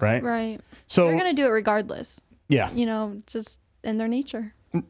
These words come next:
Speaker 1: and, but women too can do that.
Speaker 2: Oh, no, a hundred percent. I'm
Speaker 1: Right?
Speaker 2: not saying women, women don't. No, they definitely do.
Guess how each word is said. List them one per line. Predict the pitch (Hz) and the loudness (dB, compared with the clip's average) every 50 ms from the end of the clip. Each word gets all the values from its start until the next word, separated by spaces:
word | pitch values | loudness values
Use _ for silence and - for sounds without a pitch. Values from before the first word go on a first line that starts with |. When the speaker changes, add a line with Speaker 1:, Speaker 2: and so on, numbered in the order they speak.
| - 156 | 2 4
Speaker 1:
and, | 170 180 165 185 190 190 170 151 | 4 6 6 4 4 4 4 4
but | 185 185 | 4 4
women | 190 226 269 320 349 330 | 4 4 4 4 2 4
too | - 311 311 302 302 | 4 4 4 4 4
can | - 202 185 | 4 4 6
do | 160 143 139 | 6 6 6
that. | 123 120 147 180 - | 6 4 4 4 4
Speaker 2:
Oh, | 370 381 | 2 4
no, | 370 381 330 | 4 4 4
a | 269 262 | 4 4
hundred | 277 269 254 226 | 4 2 2 0
percent. | 226 220 - 254 233 220 | -4 -2 -2 0 0 2
I'm | 214 | 4
Speaker 1:
Right? | - 131 147 | 4 4 4
Speaker 2:
not | - | 2
saying | - 233 226 220 220 214 208 202 | 2 0 0 0 0 -2 -2 -2
women, | 208 214 214 214 214 208 - - - | 0 0 0 0 0 -2 -4 -4 -2
women | 214 214 214 214 208 208 | 0 0 0 0 0 0
don't. | 202 202 196 196 202 208 196 180 - - - _ - 50 - - | 0 0 0 0 -2 -2 -4 -6 -10 -12 -16 _ -18 -18 -16 -12
No, | - - 240 233 208 - | -4 0 0 0 0 -2
they | - 214 226 226 | -4 -2 -2 -2
definitely | 220 226 233 262 247 240 220 | -2 -2 -4 -4 -4 -4 -4
do. | 220 214 - 240 | -6 -10 -12 -12